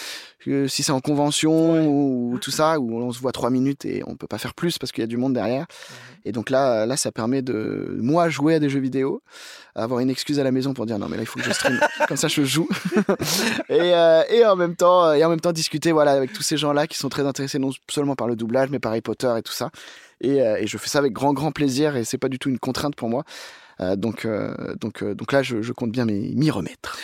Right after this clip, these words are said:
Speaker 1: Voilà.
Speaker 2: Et les, les conventions, d'ailleurs, là, t'en as régulièrement, euh,
Speaker 1: Oui,
Speaker 2: qui
Speaker 1: les conventions, j'en ai
Speaker 2: Ouais.
Speaker 1: très, très régulièrement. Je me suis limité à peu près à une par mois.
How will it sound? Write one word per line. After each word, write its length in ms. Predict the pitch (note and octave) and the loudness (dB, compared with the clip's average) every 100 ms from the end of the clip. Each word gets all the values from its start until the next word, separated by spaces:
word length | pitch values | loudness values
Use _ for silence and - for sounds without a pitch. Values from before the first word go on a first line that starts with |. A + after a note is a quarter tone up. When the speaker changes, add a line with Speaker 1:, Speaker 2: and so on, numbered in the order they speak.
| - | -6
Speaker 1:
Voilà. 200 | - - | -2 -2
Speaker 2:
Et 20 | - | -4
les, 60 | F3 | -6
les 60 | |
conventions, 520 | F3 G3+ E3+ C3+ G3 G#3+ | -2 0 0 -2 -2 0
d'ailleurs, 380 | D#3+ E3 G#3 F3 | 0 0 0 -2
là, 100 | D#3+ | -4
t'en 180 | D3 E3+ | -4 -4
as 80 | |
régulièrement, 580 | A3 G3 F3 D#3+ D3+ G#3 C#4 | -4 -2 -2 -2 -2 -4 -4
euh, 100 | F3 | 2
Speaker 1:
Oui, 160 | D3+ D3+ | 4 6
Speaker 2:
qui 60 | |
Speaker 1:
les 80 | A2+ | 4
conventions, 340 | - F#2 - | 0 -2 -2
j'en 160 | A2 F2+ | -4 -4
ai 160 | F2+ - _ _ - | -6 -8 _ _ -20
Speaker 2:
Ouais. 40 | - - | -14 -4
Speaker 1:
très, 280 | - D#3 C3 G#2 | 2 4 2 -2
très 240 | - - A#2+ | -6 -2 0
régulièrement. 760 | A2 G2+ A2 G#2+ G#2+ A#2 A#2+ A2+ - - - - | -2 -2 0 2 2 2 0 -2 -8 -10 -10 -14
Je 140 | - B2+ | -12 -6
me 220 | C3+ D3+ | -2 0
suis 220 | - D3 | 0 -2
limité 480 | D3+ D#3+ D3+ - D#3 | -2 -2 0 2 4
à 100 | C3+ | 2
peu 120 | C3 | 0
près 200 | - D#3 | -2 2
à 120 | C#3+ | 4
une 180 | C#3 D3 | 4 2
par 220 | C#3 C#3 | 0 0
mois. 300 | D#3+ C#3 B2+ | 2 2 2